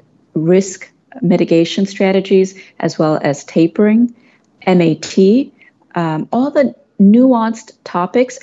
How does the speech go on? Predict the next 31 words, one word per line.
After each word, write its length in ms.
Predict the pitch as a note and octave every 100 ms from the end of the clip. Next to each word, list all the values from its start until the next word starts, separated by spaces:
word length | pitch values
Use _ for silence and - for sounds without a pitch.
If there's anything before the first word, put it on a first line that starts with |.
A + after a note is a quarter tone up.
| -
and 200 | E3+ -
patient 360 | G3 G3 -
scenarios 680 | - F3+ D#3+ D#3 E3+ G3+ G3+ - - -
that 180 | - -
come, 300 | G#3 F3+ - _ -
come 240 | - F#3
with 260 | D#3 - -
treating 280 | - D3+ C#3+
pain. 340 | - - F3 -
Okay, 220 | G#3 G3+
and 120 | G3+
that 160 | A3+ A3
could 100 | E4
be 100 | B3
treating 300 | C4 A3+ A3+
pain 320 | G#3+ F#3 F#3 - _ _ _
in 160 | - D#3
a 40 |
hospitalized 540 | D3+ C#3+ D3 F#3+ G3 G3
patient 300 | A3 G#3+ G3
after 180 | -
surgery. 360 | E3+ - G3 C4
That 140 | E3
could 120 | - D3+
be 80 |
treating 260 | D3+ E3 D#3+
pain 200 | - E3
in 100 | D#3
a 60 | C#3+
pain 240 | - D#3+
clinic. 360 | - G#3 A#3+